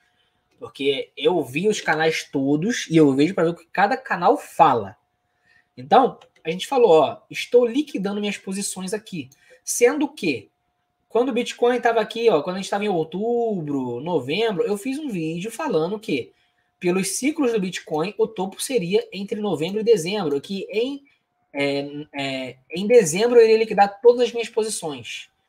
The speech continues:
Eu fiz um vídeo falando sobre isso. E eu não sabia onde é que era o topo. Eu simplesmente falei, "Olha, em dezembro eu estou liquidando todas as minhas posições." Por quê?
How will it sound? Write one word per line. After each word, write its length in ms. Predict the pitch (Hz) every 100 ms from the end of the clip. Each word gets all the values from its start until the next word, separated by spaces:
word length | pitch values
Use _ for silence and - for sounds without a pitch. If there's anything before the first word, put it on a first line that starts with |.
| _ _ _ _ _
Eu 100 | -
fiz 220 | 123 220
um 80 | 233
vídeo 180 | 196 185
falando 220 | - 151
sobre 260 | 143 135 113
isso. 320 | 101 - - _ _ _ _ _ _ _ _ _ _ _ _ _ _ _
E 120 | 151
eu 80 | 151
não 80 | 175
sabia 260 | 262 262 254
onde 100 | 247
é 40 |
que 100 | 247
era 80 | 277
o 40 |
topo. 260 | - 208 170
Eu 40 |
simplesmente 360 | 156 226 220 208
falei, 240 | 226 175
"Olha, 200 | 190 151
em 120 | 156
dezembro 540 | 175 202 160 165 202 233
eu 20 |
estou 280 | 214 - 208
liquidando 920 | 175 175 233 302 277 185 196 220 208 _ -
todas 360 | 233 254 247
as 140 | 226 175
minhas 220 | 185 208
posições." 640 | - 202 214 208 170 131
Por 240 | - 277 269
quê? 260 | 233 131